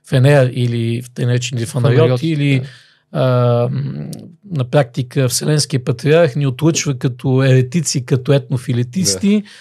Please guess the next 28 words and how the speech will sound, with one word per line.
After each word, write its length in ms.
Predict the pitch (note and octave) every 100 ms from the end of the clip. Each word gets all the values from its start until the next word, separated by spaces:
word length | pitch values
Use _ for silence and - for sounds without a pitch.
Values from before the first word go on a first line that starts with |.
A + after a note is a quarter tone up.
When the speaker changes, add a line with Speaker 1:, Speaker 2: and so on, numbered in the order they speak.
| _
Speaker 1:
чак 280 | - G3+ G#3
до 120 | D#3+
времето 500 | D#3 F3+ F3 C#3+ E3
на, 640 | D3+ D3 C#3+ C#3 C3 B2+ B2 B2 _ _ _ _ -
а, 160 | C#3+ B2+
по, 200 | B2+ C3+
по 320 | E3 D3 C3 B2 -
комунистическо 760 | D3 C#3 B2+ A#3+ - F#3 -
време 240 | E3 F3 D#3
чак, 400 | E3+ D3 B2 D#3
а, 180 | D3 C3+
ни 120 | C3+
приемат 640 | B2 C#3 D3 D3 B2+ - D3
обратно, 960 | C3 C3 B2+ C#3+ - C3+ B2+ B2 C3
а, 200 | C3 B2+
с-, 300 | B2 E3 C#3
схизмата, 640 | A#2+ - D3 A#2+ B2 B2 B2
нали, 380 | B2 B2 B2
да 160 | A#2 B2
ни 100 | A#2
при-, 200 | - B2
приютат. 640 | A#2+ B2+ A#2+ A2+ A#3+ - - - -
Иначе 340 | C4+ G#3 -
до 100 | C#3
това 260 | B2 D#3+ G3+
време 240 | F3 F#3
толкова 540 | C#3+ D3+ F#3+ G3 A#3 A3
десетилетия 1040 | F3 - D#3+ E3 D3+ E3 C3 D#3 D3+ F3+